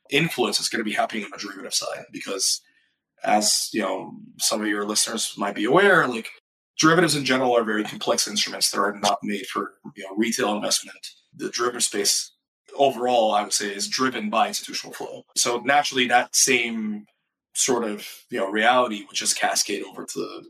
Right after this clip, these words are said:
crypto if there were ever to be a market as such, which evidently there is obviously today. So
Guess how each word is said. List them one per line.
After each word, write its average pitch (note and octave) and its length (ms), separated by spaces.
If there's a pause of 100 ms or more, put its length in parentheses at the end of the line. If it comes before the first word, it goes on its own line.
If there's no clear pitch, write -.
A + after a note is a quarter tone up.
(100)
crypto - 540 (280)
if C3 220
there A#2+ 180
were G#2+ 160
ever G#2+ 260
to A2+ 140
be G2+ 280
a F#2+ 80
market G2 360
as - 100
such, - 480
which - 380
evidently A2 340
there G2+ 180
is G2 120
obviously - 360
today. - 220 (540)
So C#3 280